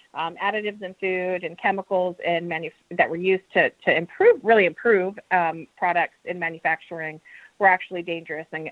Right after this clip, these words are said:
were gonna harm my child, delay my child's development, or cause him some, some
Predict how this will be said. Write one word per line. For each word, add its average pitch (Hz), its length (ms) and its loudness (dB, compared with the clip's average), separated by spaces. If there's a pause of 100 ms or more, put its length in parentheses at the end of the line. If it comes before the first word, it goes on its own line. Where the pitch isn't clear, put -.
were 175 100 -4
gonna 160 200 -2
harm 185 320 -2
my 165 140 -2
child, 165 720 -2 (320)
delay 190 640 4
my 190 180 -2
child's 175 440 -2
development, 165 840 -2
or 165 60 -8
cause 165 320 -8
him 160 240 -8
some, 156 240 -2 (200)
some 170 200 0